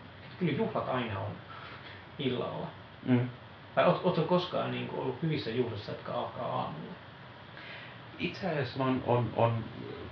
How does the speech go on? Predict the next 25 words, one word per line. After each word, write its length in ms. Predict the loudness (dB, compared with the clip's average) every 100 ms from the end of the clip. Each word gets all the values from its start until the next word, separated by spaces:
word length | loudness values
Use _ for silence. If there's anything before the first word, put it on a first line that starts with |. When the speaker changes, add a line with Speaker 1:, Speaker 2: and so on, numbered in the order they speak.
| 4
Speaker 2:
kertaalleen 520 | 6 6 4 2 2 4
ollut 240 | 4 4
sellaisissa 420 | 2 2 0 0
niin 160 | 0 2
kun, 220 | 0 0 -2 -10 -14 -14 -14 -12 -12 -10 -12 -12 -12 -12 -14 -6 0
ää, 920 | 2 4 4 2 4 4 4 2 0 -2 2
ne 100 | 6
oli 160 | 6 6
sellaiset 260 | 6 4 0 -8 -12 -8 -6 -6 -6 -6 -6 -6 -8 0
vähän 300 | 4 6 4
niin 180 | 4 2
kun 260 | 0 0 0 -2 -10 -12 -12 -12 -12 -12 -12 -10 -4 0 6
tanssi 360 | 8 8 4
kautta, 480 | 4 4 2 4 4 4 -6
kautta 320 | -4 -4 -2 -4
niin 220 | -4 -2
kun 200 | -2 -2 -4 -6 -12 -10 4
aamuliikuntajuhlat, 840 | 6 8 6 0 0 0 -2 -2 -2 -6 -12 -10 -2 4 4 2 0
Speaker 1:
Mm. 20 |
Speaker 2:
jotka 220 | -2 0
oli, 180 | 2 4
oli 160 | 4
silleen 440 | 4 2 0 -2 0
varhaisen, 440 | 2 2 2 0 -2 2
varhaisen 320 | 2 2